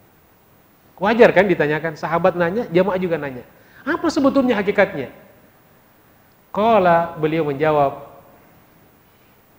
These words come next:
ini penting, "Sunnatu abikum Ibrahim alaihissalam."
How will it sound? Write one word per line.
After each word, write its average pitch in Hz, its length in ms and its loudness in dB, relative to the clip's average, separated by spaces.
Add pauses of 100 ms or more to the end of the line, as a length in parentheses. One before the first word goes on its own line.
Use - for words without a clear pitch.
ini 147 80 -10
penting, 170 340 2 (920)
"Sunnatu 247 880 0
abikum 170 720 -4
Ibrahim 143 800 -6
alaihissalam." 117 560 -14